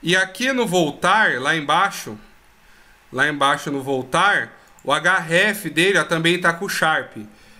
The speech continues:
É só colocar estado, underline, listar, ponto, P H P. Pronto, ó, tá feito. Agora ele vai fazer a ida e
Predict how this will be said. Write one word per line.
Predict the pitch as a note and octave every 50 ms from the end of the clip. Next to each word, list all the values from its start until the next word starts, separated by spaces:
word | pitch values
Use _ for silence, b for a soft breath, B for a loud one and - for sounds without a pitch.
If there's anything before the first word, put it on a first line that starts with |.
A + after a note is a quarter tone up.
| B B B
É | C#3+ D3
só | C#3+ - - F3+ F#3
colocar | F#3 - G#3 G#3 G3 G3+ - F3 E3+ E3+ F3+ F3+ F3+ F#3+
estado, | F#3 F3 - - - D#3+ D3 D3+ D#3 E3 E3 E3+ F#3 G3 G3 - -
underline, | - D3+ D#3 D#3+ E3 D#3+ D3+ D3 C#3+ D3 D#3 D#3+ E3 D#3+ D#3
listar, | D#3+ E3 E3 E3+ - - C#3 C#3 C#3+ C#3+ D3 E3 E3+ E3+ - - - - - -
ponto, | - C#3+ C#3 D3 D3+ D#3 D#3+ - F3 F3+ F3+ - -
P | E3 D#3
H | D3+ D3+ E3+ E3+
P. | E3+ E3+ C#3+ B2 A2+ - - B B B B B B B B B B B B -
Pronto, | - B3+ B3 A#3+ G#3+ F3 - -
ó, | A2 G#2 A2 - - - - -
tá | - G3 G#3 G#3+
feito. | G#3+ - G3 F#3+ F3+ F3+ F3+ - C#3 - -
Agora | D3 D#3 D3+ D3+ D3+ D#3 D#3+ F3
ele | F3 F3
vai | E3 F3+ F3+
fazer | F3+ - G3+ F#3+ F#3 E3 C#3 C#3+ D3 D3 D#3+ F3+ F3+ - B B B B B B B B
a | G3 G#3 F#3+
ida | D#3+ D3+ D3+ D#3+ E3+ E3 F#3+ G3+ G#3 G#3 - - - - - -
e | D3+ D3+ D#3 E3+ E3+ -